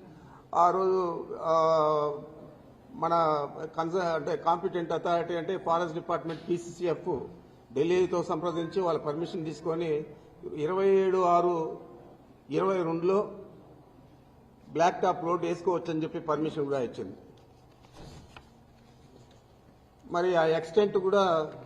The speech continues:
ఈ విధంగా ఉంది. దీనంతా కూడా అభూత కల్పనలతో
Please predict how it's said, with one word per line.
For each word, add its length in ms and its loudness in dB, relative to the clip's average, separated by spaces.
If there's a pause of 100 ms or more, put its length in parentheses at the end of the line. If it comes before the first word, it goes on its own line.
(800)
ఈ 100 2
విధంగా 380 2
ఉంది. 220 -2 (1080)
దీనంతా 500 2
కూడా 240 6
అభూత 360 4
కల్పనలతో 1000 0